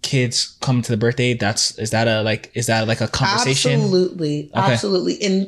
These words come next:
Speaker 2: in Mia's case, again, like I said, she has two birthday parties.
Speaker 1: Yeah.
Speaker 2: So, um, I'm, I'm, I know, I'm sure that she'll have a birthday party on that side where
Speaker 1: Yeah.
Speaker 2: sister will be involved.
Speaker 1: Yeah.
Speaker 2: Um, but if she has a birthday party on our side and she
Speaker 1: Yeah.
Speaker 2: wants her sister to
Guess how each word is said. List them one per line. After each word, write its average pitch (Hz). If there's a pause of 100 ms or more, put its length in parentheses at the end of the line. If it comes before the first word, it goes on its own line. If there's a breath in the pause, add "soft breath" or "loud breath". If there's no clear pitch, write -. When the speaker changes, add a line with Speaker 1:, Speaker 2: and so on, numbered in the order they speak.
Speaker 2:
in 190
Mia's 269
case, 262
again, 196
like 190
I 180
said, 180
she -
has 170
two 220
birthday 180
parties. 160
Speaker 1:
Yeah. 120 (280)
Speaker 2:
So, 175
um, 165
I'm, 190
I'm, 170
I 175
know, 185
I'm 175
sure 196
that 170 (120)
she'll -
have 180
a 170
birthday 175
party 170
on 170
that 190
side 160
where 147
Speaker 1:
Yeah. 147
Speaker 2:
sister 165
will 160
be 147
involved. 147
Speaker 1:
Yeah. 123 (180)
Speaker 2:
Um, 175
but 202
if 214
she -
has 302
a 262
birthday 233
party 214
on 175
our 202
side 165
and 170
she 139
Speaker 1:
Yeah. 135
Speaker 2:
wants 190
her 165
sister 233
to 160